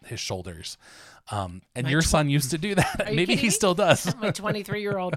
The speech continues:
Speaker 2: Joey, he just came home for a few days, um, a couple weeks ago, and he walked around with no shirt and a big old, uh, Sarah Luco, we know, you know her,
Speaker 1: <laughs>
Speaker 2: um,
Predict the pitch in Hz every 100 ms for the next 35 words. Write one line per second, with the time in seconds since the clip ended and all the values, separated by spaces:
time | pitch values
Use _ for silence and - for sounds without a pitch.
0 | - 165 - 208 208 185 180 196 190 -
1 | 180 170 170 165 _ - 156 151 170 156
2 | 156 151 143 - - 151 143 135 - -
3 | - 151 156 151 - 147 139 - 143 135
4 | - - - - _ - 175 165 - _
5 | - 180 165 185 170 156 147 - 160 170
6 | - 151 147 - - 151 143 143 131 -
7 | 147 156 156 156 143 139 - _ - 143
8 | 117 - 156 160 165 156 147 147 147 151
9 | 151 - 165 147 151 156 156 - - -
10 | - 170 156 143